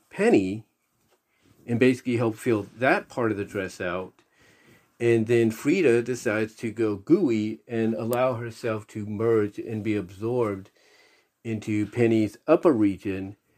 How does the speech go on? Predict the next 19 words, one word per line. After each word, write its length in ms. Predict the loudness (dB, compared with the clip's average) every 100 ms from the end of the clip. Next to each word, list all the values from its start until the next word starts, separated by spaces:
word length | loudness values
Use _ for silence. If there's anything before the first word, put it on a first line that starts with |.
| _ _ _ -4
And 180 | -2 2
there 140 | 2
you 160 | 2 0
go. 340 | 0 0 -2 _ _ _ _ _ _ _ _
And 120 | 0 2
then 140 | 2
Chaya, 720 | 0 0 2 2 2 -2 -8 -18 _ _ -20 -20 _ -4
you 160 | 0
know, 380 | 2 2 0 -4 0
realizing, 500 | 2 4 2 -2 0
"Oh, 140 | 0
I 120 | 0
got 260 | -2 -6 -6
this 160 | -8
date 200 | -4 -4
with 160 | -4 -4
Penny 220 | 0 0
coming 300 | 0 -2 -2
up," 200 | -4 -8